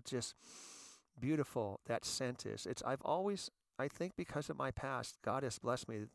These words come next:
to, to have the sensitivity to appreciate things, <laughs> whether they're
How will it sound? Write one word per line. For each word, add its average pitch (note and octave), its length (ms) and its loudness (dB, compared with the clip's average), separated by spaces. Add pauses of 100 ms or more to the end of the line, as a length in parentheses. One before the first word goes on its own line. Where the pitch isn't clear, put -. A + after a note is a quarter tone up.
(100)
to, - 220 -4
to B2 100 -4
have A#2+ 180 0
the B2 100 -2
sensitivity A2 720 -2
to G#2 180 0 (420)
appreciate A#2 640 0
things, F#2+ 300 -8
<laughs> - 40 -12
whether G#2+ 220 2
they're B2+ 220 4